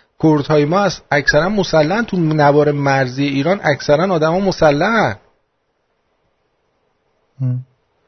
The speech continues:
Speaker 1: آیا جنگ داخلی را انداختن؟
Speaker 2: نه.
Speaker 1: آیا قتل و غارت را انداختن؟
Speaker 2: اصلاً.
Speaker 1: با اینکه در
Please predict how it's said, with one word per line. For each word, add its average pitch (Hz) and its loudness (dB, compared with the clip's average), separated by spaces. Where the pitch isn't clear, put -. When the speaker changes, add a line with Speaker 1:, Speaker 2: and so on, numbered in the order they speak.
Speaker 1:
آیا 165 6
جنگ 143 2
داخلی 139 2
را 127 2
انداختن؟ 113 -4
Speaker 2:
نه. 127 -4
Speaker 1:
آیا 156 4
قتل - 0
و 127 4
غارت 131 2
را 113 0
انداختن؟ 110 -2
Speaker 2:
اصلاً. - -12
Speaker 1:
با 120 4
اینکه 147 -2
در 127 2